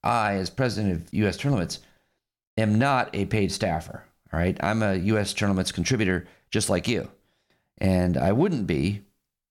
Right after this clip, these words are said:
if I didn't see victory as a real possibility. I can assure you of that. We can also be sure that our team will be collecting even more written pledges from candidates for Congress to support the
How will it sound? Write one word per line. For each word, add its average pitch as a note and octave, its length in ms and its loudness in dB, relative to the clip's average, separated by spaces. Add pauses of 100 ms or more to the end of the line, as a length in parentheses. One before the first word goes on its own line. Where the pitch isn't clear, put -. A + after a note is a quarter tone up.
(360)
if G#2 160 -2
I A#2 100 2
didn't A2+ 180 -4
see A#2+ 160 0
victory G#2+ 340 0
as F2+ 80 2
a F#2 80 2
real G2 340 2
possibility. E2 760 -4 (320)
I - 80 -2
can D#2+ 120 0
assure F#2 240 2
you D2+ 140 0
of C2+ 60 -6
that. - 320 -4 (1500)
We A2 60 -2
can B2+ 100 2
also C#3+ 160 0
be B2 100 2
sure A#2+ 220 2
that G#2+ 100 2
our G#2 80 2
team A2+ 260 0
will G#2 80 2
be F#2+ 140 2
collecting G#2 460 0
even F#2+ 180 4
more B2+ 220 4
written G#2+ 280 0
pledges G2+ 380 0
from D#2+ 140 -2
candidates G#2 400 0
for - 120 -4
Congress A#2+ 540 0
to G2 80 -4
support G#2 360 -2
the F2+ 240 -2